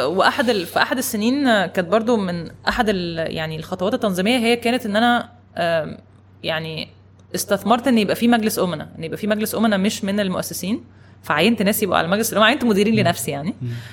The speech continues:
Speaker 1: آه، من، آه، يعني، سي إي أوز لشركات وناس تقيلة جدًا، جدًا، جدًا، وفي، يعني، مجالات مختلفة. والناس دي كانت بتيجي تقول لنا: "يا جماعة، أنتوا"، وطبعًا الناس دي، يعني، فادتنا بشكل كبير جدًا،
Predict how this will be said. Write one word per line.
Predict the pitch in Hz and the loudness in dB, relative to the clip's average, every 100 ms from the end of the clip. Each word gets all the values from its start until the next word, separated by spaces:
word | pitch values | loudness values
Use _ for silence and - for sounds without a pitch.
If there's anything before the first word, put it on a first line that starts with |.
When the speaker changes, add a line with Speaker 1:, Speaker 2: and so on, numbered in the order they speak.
| - - | -20 -4
Speaker 1:
آه، | - 170 165 160 156 151 | 0 4 4 4 2 0
من، | 170 170 165 | 0 -2 0
آه، | 170 165 165 151 - - | 2 4 2 2 -2 -2
يعني، | 156 151 | -2 -2
سي | 160 202 | -2 0
إي | 208 | 2
أوز | 208 180 | 2 0
لشركات | 170 160 156 190 208 202 156 | -4 -6 0 2 2 0 -4
وناس | 160 196 - | -2 -2 -2
تقيلة | 165 196 | 0 2
جدًا، | 185 190 | 2 2
جدًا، | 175 180 180 | 0 -2 -2
جدًا، | 160 180 208 254 185 | -2 0 0 -2 -4
وفي، | 175 170 165 - - | -2 -2 -4 -14 -12
يعني، | - 156 160 | -6 -4 -2
مجالات | 160 214 | 0 0
مختلفة. | 220 - 208 220 | -2 0 0 2
والناس | 208 247 | 2 2
دي | 294 | 2
كانت | 233 185 | 0 0
بتيجي | 247 | 0
تقول | 254 190 | 0 2
لنا: | 247 | 2
"يا | |
جماعة، | 208 196 233 277 | 2 2 2 2
أنتوا"، | 240 214 226 254 | 2 0 0 0
وطبعًا | - 226 233 | 2 4 4
الناس | 220 220 | 4 4
دي، | 254 285 - - | 2 2 -4 -8
يعني، | - 147 160 | -4 -4 -4
فادتنا | - 165 208 208 | -2 0 2 0
بشكل | 185 196 202 | 0 -4 -6
كبير | 170 180 | -2 0
جدًا، | 175 190 247 | 0 0 -2